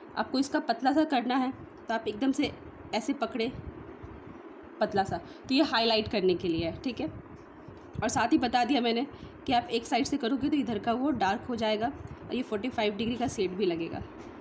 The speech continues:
और जब भी आप काम करें ना, तो काम पे एक ध्यान दीजिए। पेंसिल जो आप पकड़ते हैं, ये क्या तरीका है कि आप बस एक, इसको घुमाते भी रहे साथ साथ, ये घूमता रहेगा, तो ये हटता से नोक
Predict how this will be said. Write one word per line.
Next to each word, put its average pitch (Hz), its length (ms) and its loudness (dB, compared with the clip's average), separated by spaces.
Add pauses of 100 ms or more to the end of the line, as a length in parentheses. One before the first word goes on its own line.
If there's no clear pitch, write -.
(540)
और 240 60 0
जब 330 140 8
भी 349 100 10
आप 415 180 4
काम 311 240 10
करें 381 220 8
ना, 359 80 12
तो 415 100 6
काम 311 280 8
पे 370 80 8
एक 294 140 8
ध्यान 254 220 8
दीजिए। 294 180 8
पेंसिल 320 560 8 (120)
जो 311 140 8
आप 339 160 6
पकड़ते 254 400 4
हैं, 262 120 10
ये 208 120 4
क्या 269 200 2
तरीका 269 340 4
है 247 160 6 (520)
कि 320 180 8 (180)
आप 294 220 2
बस 392 240 8
एक, 349 220 6 (420)
इसको 370 180 6
घुमाते 277 460 10
भी 311 100 10
रहे 254 140 6
साथ 190 260 0
साथ, - 260 -6 (360)
ये 269 60 4
घूमता 269 380 8
रहेगा, 370 360 10
तो - 400 -4
ये 320 40 8
हटता 285 260 6
से 359 100 10
नोक 269 200 8